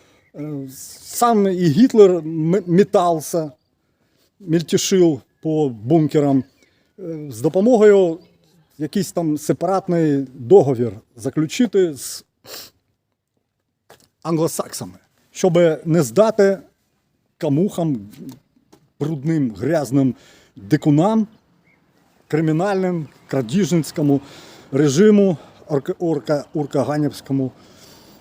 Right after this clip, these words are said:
не здати всю Германію. Ну, англосаксам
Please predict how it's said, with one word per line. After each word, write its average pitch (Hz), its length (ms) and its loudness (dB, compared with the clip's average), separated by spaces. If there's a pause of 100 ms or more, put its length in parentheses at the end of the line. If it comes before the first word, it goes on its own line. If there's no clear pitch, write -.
(180)
не 175 120 2
здати 208 500 2 (200)
всю 220 220 2
Германію. 131 580 0 (1300)
Ну, 302 400 8
англосаксам 202 840 4